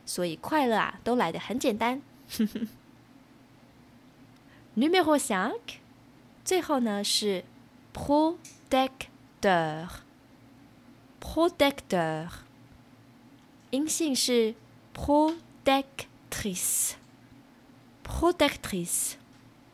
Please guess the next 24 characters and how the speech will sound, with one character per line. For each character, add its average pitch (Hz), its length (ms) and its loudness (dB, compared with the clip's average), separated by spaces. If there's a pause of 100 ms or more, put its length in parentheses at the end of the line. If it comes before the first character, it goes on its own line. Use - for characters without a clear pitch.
(360)
原 214 200 2
本 277 200 2
呢 196 180 -2
是 208 360 0 (160)
保 156 220 0
护 320 380 -2
的 - 260 0 (220)
的 - 120 -6
意 202 180 -6
思， - 260 -6 (520)
那 185 120 -2
其 202 220 0
实 214 220 2
也 185 100 -2
就 170 140 -4
是 165 160 -8
顾 202 280 -2
家 208 280 4
的。 - 200 -2 (1600)
Du 180 180 -2
coup, 277 340 -2 (580)
les 185 180 0
chiens 311 580 2
protecteurs 226 1000 0